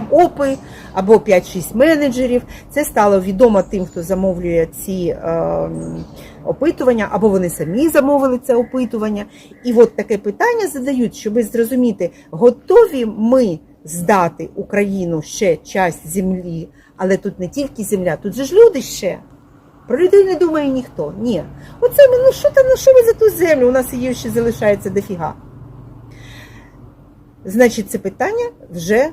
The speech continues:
стоїть або стояло, і вони прощупують нас,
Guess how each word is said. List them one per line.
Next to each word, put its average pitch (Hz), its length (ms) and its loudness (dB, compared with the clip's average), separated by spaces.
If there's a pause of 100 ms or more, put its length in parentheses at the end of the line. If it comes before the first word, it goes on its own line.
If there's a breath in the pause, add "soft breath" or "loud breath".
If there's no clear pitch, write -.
(420)
стоїть 196 580 -8 (100)
або 190 220 -4
стояло, 180 540 -6 (220)
і 226 100 -6
вони 220 280 2
прощупують 214 840 -8
нас, 196 400 -6